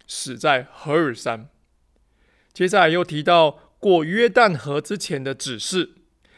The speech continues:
上帝要求以色列人进入迦南地，要驱逐当地的所有居民，吩咐百姓在迦南要毁灭一切的偶像，要研究分地。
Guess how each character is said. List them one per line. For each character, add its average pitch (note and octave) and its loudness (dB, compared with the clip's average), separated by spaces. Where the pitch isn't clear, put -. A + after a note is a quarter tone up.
上 A#3 2
帝 A3+ -2
要 A#3+ 6
求 F#3 -2
以 D3 -4
色 G#3 2
列 G#3 4
人 D#3 0
进 G3 -4
入 F#3 0
迦 F#3 0
南 E3 0
地， F3 -6
要 F3 0
驱 F#3+ -10
逐 C#3+ -10
当 F#3+ -4
地 F3+ -6
的 D3 -4
所 D3+ -4
有 C#3 -2
居 C#3 -10
民， A2 -12
吩 G#3 -2
咐 A#3 2
百 C#3 6
姓 F3+ -2
在 E3+ 2
迦 F#3 0
南 D3 -2
要 D#3 0
毁 D3 0
灭 F#3 -2
一 E3 -6
切 B3 4
的 - 0
偶 B2+ -2
像， C#3 0
要 F3 4
研 C3+ -4
究 F#3+ 2
分 G#3+ -2
地。 G#3 -4